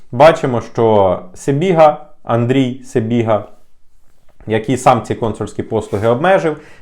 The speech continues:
потім сам ці консульські послуги сказав, що їх треба відновити, щоб українці любили Україну і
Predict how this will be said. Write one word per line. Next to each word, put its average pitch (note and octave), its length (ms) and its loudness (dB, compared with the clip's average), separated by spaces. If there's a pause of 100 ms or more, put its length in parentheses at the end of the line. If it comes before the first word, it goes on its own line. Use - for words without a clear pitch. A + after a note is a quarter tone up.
потім C#3 300 2
сам A#2 400 0
ці A2 120 -6
консульські G#2+ 560 -4
послуги F#2 580 -4 (240)
сказав, A#2 420 2
що - 140 -2
їх G#2+ 120 -2
треба G#2 220 0
відновити, G#2+ 540 0
щоб B2 200 -6
українці E3 520 -2
любили E3+ 320 2
Україну E3 420 0
і C#3 120 0